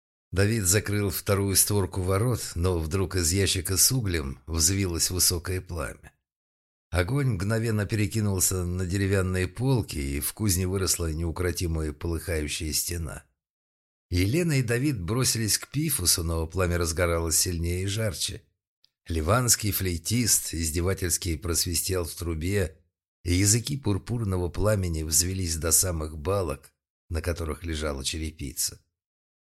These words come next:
На них пахнуло губительным жаром, и Елена бросилась к таверне, где были отец и помощь. Теодор посматривал на вход, гадая, что задержала дочь.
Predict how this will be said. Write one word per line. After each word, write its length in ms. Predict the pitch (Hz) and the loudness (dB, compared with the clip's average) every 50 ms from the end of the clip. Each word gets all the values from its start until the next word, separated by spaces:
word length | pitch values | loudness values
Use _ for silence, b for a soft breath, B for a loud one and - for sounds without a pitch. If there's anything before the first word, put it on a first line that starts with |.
| _ _ _ _ _ | _ _ _ _ _
На 160 | - 87 101 | 2 4 4
них 340 | 110 120 117 101 - - - - | 4 4 2 0 0 -2 -4 0
пахнуло 460 | 107 104 - - 110 110 104 101 104 | 0 0 0 0 -2 0 0 0 -2
губительным 640 | 90 104 101 98 107 104 - 98 101 98 101 104 101 | -2 -2 -2 -2 -2 -2 0 -2 -2 -2 0 0 -2
жаром, 640 | 85 82 110 127 127 113 92 78 71 67 - _ _ _ _ _ _ - | 0 2 2 2 2 0 -2 -2 -4 -6 -10 _ _ _ _ _ _ -4
и 100 | 90 90 | 0 0
Елена 420 | 87 87 101 135 139 127 107 95 | 2 2 2 2 2 2 0 0
бросилась 720 | 87 80 76 95 95 107 92 - - 92 92 85 80 - | -2 -2 -2 -2 0 0 0 0 0 0 0 2 2 0
к 80 | - - | 0 -2
таверне, 760 | - 98 98 95 113 123 117 98 80 71 64 64 - - _ _ _ | -2 0 2 2 2 2 2 0 -2 -4 -6 -8 -10 -14 _ _ _
где 220 | 90 82 80 90 82 | -6 -2 -2 -2 -2
были 260 | 73 85 85 80 82 | -2 -2 -2 -2 -2
отец 400 | 82 80 - - 82 - - 90 | -4 -4 -4 -6 -4 -4 -4 -6
и 40 | 85 | -6
помощь. 600 | - - 80 69 58 50 50 - - - - _ _ _ _ _ _ _ _ _ _ _ _ _ _ _ _ _ _ _ _ _ _ _ _ - | -8 -8 -8 -8 -8 -10 -12 -12 -14 -14 -14 _ _ _ _ _ _ _ _ _ _ _ _ _ _ _ _ _ _ _ _ _ _ _ _ 2
Теодор 340 | 92 95 95 123 175 165 | 2 2 4 2 0 0
посматривал 760 | - - 135 127 127 127 135 143 139 135 123 123 117 113 113 | 0 0 4 4 6 6 6 2 2 2 2 2 4 4 4
на 180 | 110 113 117 107 | 4 4 2 2
вход, 340 | - - 139 147 147 98 82 | 0 0 0 0 0 2 2
гадая, 400 | 80 92 90 87 101 92 90 87 | 2 2 2 4 4 4 4 2
что 260 | - - 101 92 87 80 | 2 0 0 0 2 2
задержала 680 | 78 87 85 90 98 90 85 95 92 92 90 98 104 | 0 0 0 0 0 0 0 0 0 0 0 0 -2
дочь. 540 | 98 92 85 71 64 - - - - - _ | -2 -4 -4 -4 -2 -4 -4 -4 -6 -14 _